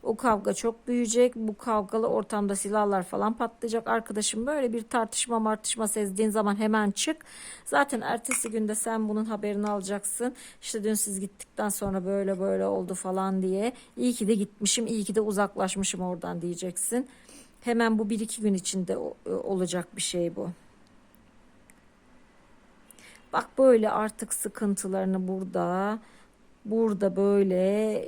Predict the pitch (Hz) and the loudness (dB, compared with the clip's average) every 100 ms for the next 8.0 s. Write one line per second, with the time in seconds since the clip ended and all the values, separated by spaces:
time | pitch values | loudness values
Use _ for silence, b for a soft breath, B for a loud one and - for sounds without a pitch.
0 | - 202 185 185 185 B B - 180 196 | -2 2 2 2 -2 B B -12 -4 2
1 | - 226 - B B B B - 247 294 | 4 2 0 B B B B 0 4 4
2 | 285 240 254 269 247 - 233 240 240 285 | 4 0 0 0 -2 -2 0 0 0 -2
3 | 226 214 208 247 240 233 - 240 226 220 | 0 -2 2 4 4 2 0 2 2 0
4 | - 226 214 220 349 B B B - 208 | -2 2 4 4 2 B B B -4 0
5 | 208 214 - 202 190 196 190 190 285 - | 2 2 0 0 2 2 2 2 0 0
6 | 185 - 196 180 220 - 226 214 190 185 | -4 -2 -4 -2 -2 -2 0 0 0 -2
7 | - 196 196 - 208 196 180 196 202 | -4 -2 -2 0 2 2 2 2 2